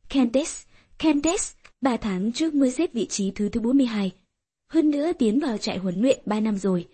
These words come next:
lại không biết xấu hổ cùng La Phong tỉ thí ăn tiền. Từ trong đám thanh niên Hoa Hạ,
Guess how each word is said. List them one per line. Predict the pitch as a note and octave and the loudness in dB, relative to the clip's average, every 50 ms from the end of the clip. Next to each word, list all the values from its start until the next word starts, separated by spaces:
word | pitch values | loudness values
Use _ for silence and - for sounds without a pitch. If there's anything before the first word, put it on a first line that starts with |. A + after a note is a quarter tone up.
| _ _ _ _ _ _ _ | _ _ _ _ _ _ _
lại | - C4+ B3+ - | -2 -2 -2 -2
không | - D#4 B3+ B3 | 0 0 2 4
biết | D#4+ G4 - | 4 2 2
xấu | - - B3+ A#3 C#4 | 0 -2 -2 -2 -2
hổ | E4+ F#4+ C4 G3 | -2 -2 -4 -4
cùng | - - A3 G3 F3 | -2 -2 -2 -2 -2
La | F3 F3+ G3 | -2 -4 -4
Phong | G3+ - A3 G3 F#3 - | -4 -6 -8 -8 -6 -4
tỉ | G3+ F3 | -6 -4
thí | - - G3+ | -4 -4 -4
ăn | - - A3+ | -4 -4 -4
tiền. | - - A3 G3+ F3 D#3+ - _ - _ _ _ _ _ _ _ | -2 0 0 0 0 -2 -6 _ -20 _ _ _ _ _ _ _
Từ | - E4+ D#4+ | 0 2 2
trong | C#4+ - F#4 F#4+ F4 | 2 2 0 0 0
đám | C#4+ C4 B3+ F4 | 0 0 0 -2
thanh | - E4+ D#4+ D#4+ C#4+ | -2 -4 -4 -2 2
niên | - D#4 D#4 C#4+ | 2 4 4 2
Hoa | C4+ C#4 B3 | 0 -2 -4
Hạ, | A#3+ B3+ A#3+ - F#3 - | -2 -4 -6 -6 -8 -10